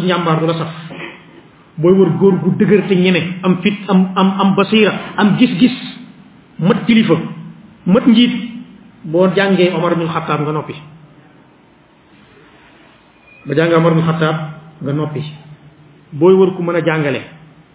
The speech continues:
loolu saxaaba yi laay wax de, li may wax ni yépp ci yonent bi la gën a daje, man ci saxaaba yi laa nekk. Booy wër ku mën a jàngale, mën a convaincre, discours am neex a dégg, boo jàngee Mus'ab ibn Umayr, nga noppi. Booy wër ku mën a mokkal xadiis te bari xam-xam, mën ko nettali,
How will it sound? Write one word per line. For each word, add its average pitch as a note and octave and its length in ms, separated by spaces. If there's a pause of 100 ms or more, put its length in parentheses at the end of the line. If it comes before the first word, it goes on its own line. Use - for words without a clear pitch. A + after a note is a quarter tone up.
(920)
loolu C#3+ 300
saxaaba E3 320
yi E3+ 60
laay G#3 120
wax G3 140
de, - 60
li C#3 80
may F3+ 120
wax F3 120
ni F3+ 80
yépp G#3+ 160
ci G#3+ 60
yonent G3+ 240
bi F#3 80
la F#3 60
gën F#3 120
a F3+ 40
daje, D#3+ 200 (220)
man C3+ 120
ci D#3+ 60
saxaaba G3 280
yi F3+ 60
laa F3 140
nekk. D3+ 140 (400)
Booy E3 160
wër G#3 180
ku G3 60
mën F#3 120
a E3+ 80
jàngale, D#3+ 360
mën F#3 120
a F3+ 60
convaincre, D#3+ 500 (360)
discours F#3+ 360
am F3 140
neex G#3 220
a G3 60
dégg, F3+ 180 (560)
boo E3 140
jàngee F3+ 240
Mus'ab E3+ 300
ibn D#3 80 (100)
Umayr, D#3+ 260
nga C#3+ 100
noppi. D#3 260 (1300)
Booy E3 140
wër F3+ 180
ku F3+ 100
mën F3 180
a - 40
mokkal E3 520
xadiis D#3 260 (120)
te F3 80
bari F3 200
xam-xam, D#3+ 420
mën F#3 120
ko F3+ 100
nettali, E3+ 400